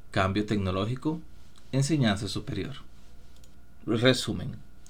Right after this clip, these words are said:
El metaverso es una tecnología emergente que busca transformar la forma en que interactúan las empresas, instituciones y personas a nivel global,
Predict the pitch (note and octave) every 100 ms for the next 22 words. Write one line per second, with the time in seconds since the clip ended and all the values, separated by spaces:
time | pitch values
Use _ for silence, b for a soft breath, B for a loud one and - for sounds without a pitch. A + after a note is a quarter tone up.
0 | B B B B - B2+ B2+ A#2+ A2+ B2+
1 | D3+ F3+ F3 E3 D#3+ C#3 A#2 G2+ G#2+ C3
2 | C#3+ B2 C3 C3+ C3+ - G#2 A2 - C#3
3 | B2+ A2+ G2 G2 G2 B2+ B2+ A#2 A2 A2
4 | - G#2+ G#2 A2+ G#2 G2+ F#2+ - A#2+ B2+
5 | D3 C#3+ G2+ - G2+ G2 - - B B
6 | B - D#3+ E3 C#3+ A2 G#2+ G#2 F#2+ G2+
7 | - B2+ - A2 G2+ A#2 C3+ C#3 A#2 F#2+
8 | F#2 F2+ F#2+ G#2 A#2